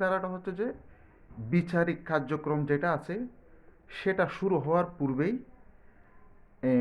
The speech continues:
প্রথম শ্রেণীর ম্যাজিস্ট্রেট অথবা প্রথম শ্রেণীর ম্যাজিস্ট্রেট কর্তৃক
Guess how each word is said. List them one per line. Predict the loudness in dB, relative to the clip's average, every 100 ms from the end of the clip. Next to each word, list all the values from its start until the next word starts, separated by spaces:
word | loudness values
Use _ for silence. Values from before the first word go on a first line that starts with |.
| 2 2
প্রথম | 4 6 4
শ্রেণীর | 2 2 2 2
ম্যাজিস্ট্রেট | 0 0 -6 -2 -2 -4 -18 -20 -20 -20 -20 -20 -20 -20 -20 -20 -20 -18 0 2
অথবা | 2 2 2 0 0
প্রথম | 2 2 2 0
শ্রেণীর | 0 0 0 -2 -8 -4 2
ম্যাজিস্ট্রেট | 2 2 -4 -2 -2 0
কর্তৃক | -4 -2 -2 -2